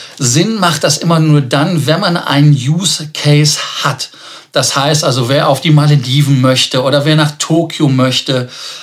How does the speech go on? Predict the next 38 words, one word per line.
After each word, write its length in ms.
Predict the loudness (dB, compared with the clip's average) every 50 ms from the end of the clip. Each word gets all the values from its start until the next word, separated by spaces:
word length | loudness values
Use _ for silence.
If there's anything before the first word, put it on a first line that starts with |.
| -20 -20 -16 -8
wer 720 | -2 0 2 2 2 2 2 2 2 2 2 0 0 0 0
nach 180 | 0 -2 -2 -2
Paris 460 | -2 -2 0 0 0 0 0 0 2
möchte, 420 | 2 2 2 2 -2 -2 -2 0
also 160 | 0 0 0 0
in 80 | 0
die 120 | -2 -2 0
teuren 340 | 2 2 4 4 2 0
Properties, 500 | -2 -4 -4 -4 -2 -2 -2 -2 -2 -4
der 140 | -2 -4 -6
kann 180 | -4 -4 -2 -2
da 120 | -2 -2
einfach 260 | -2 -2 -2 -2 0
mal 140 | 0 0 2
ausrechnen. 540 | 2 2 2 2 0 0 0 0 -2 -2 -2
Aber 180 | 0 0 -2 -2
denkt 440 | -4 -10 -6 -4 -4 -4 -4 -4
daran, 460 | -6 -6 -4 -4 -2 -2 -2 -4 -2 -2
Hyatt 280 | -2 0 -2 -2 -4
führt 360 | -8 -10 -4 -2 -2 -2 -2
jetzt 480 | -2 -4 -2 -2 -2 -4 -6 -10 -10 -12 -20 -20 -20 -20 -20 -18 -12 -6
eine 320 | -2 0 2 2 2 0
Art 340 | 0 0 0 0 -2 -2 -2
High-Season-Fee 1700 | -2 -2 0 0 0 -2 -2 -2 -4 -4 -4 -4 -2 0 0 0 0 -2 -6 -10 -16 -20 -20 -20 -20 -20 _ _ -12 -4 -2 -2 -2 0
ein. 240 | 0 -2 -2 -2 -2
Das 180 | -2 -2 -2
heißt 280 | -2 -2 -2 -2 -2 0
also, 320 | 0 0 0 0 -2 -4 -8 -14 -16 -16 -14 -6 -4
dass 240 | -2 -2 -2 -2
die 100 | -2 -4
Raten 580 | -2 0 0 0 0 0 -2 -4 0 0 2 2
nicht 360 | 2 2 0 -2 -4 -4 -2
mehr 480 | 0 0 2 2 2 2 0 -2 -2 -2
eingeloggt 560 | 0 2 4 4 4 4 2 0 -2 -2 -2
sind, 240 | 0 0 2 2 0
sondern 520 | -2 -2 0 0 2 2 2 2 2 2
dass 300 | 2 2 0 0 -2 0
man, 340 | 2 2 2 2 2 0